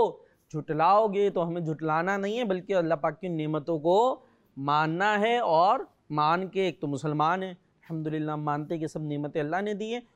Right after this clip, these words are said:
اور پھر اس کی فرما برداری بھی کرنی ہے۔ جی، تو انہی اچھی اچھی باتوں کے ساتھ program شروع ہو چکا ہے۔ کون سا؟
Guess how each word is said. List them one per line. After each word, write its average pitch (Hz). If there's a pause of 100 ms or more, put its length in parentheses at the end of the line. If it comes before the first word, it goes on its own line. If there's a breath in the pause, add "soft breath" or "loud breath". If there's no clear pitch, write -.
(120 soft breath)
اور 139
پھر 170
اس 165
کی 208
فرما 143
برداری 143
بھی 185 (600 soft breath)
کرنی 170
ہے۔ 180
جی، 196
تو 196
انہی 208
اچھی 196
اچھی 190
باتوں 175
کے 175
ساتھ 180
program 175
شروع 196
ہو 185
چکا 196
ہے۔ 202
کون 226
سا؟ 220